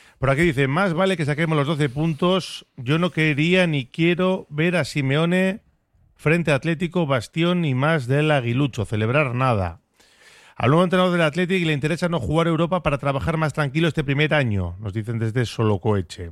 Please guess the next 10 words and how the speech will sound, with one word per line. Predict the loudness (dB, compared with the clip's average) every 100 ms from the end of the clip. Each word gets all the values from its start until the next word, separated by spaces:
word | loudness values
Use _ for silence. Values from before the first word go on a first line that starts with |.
| -16 _ -20 -20 -20 -20 -20 -20 _
Eh, | 2 4 4 4 2 2 2 2 2 2 0 -2 -8 -6
un |
montón | -4 -2 -2
de |
mensajes, | -2 -2 -4 -6 -6
¿eh? | -6 -8 -20 -20 -20 -20 _
"Ya | 0 4 4
os | 4
digo | 2 0 2 0 -2
que | 0 2 2 -2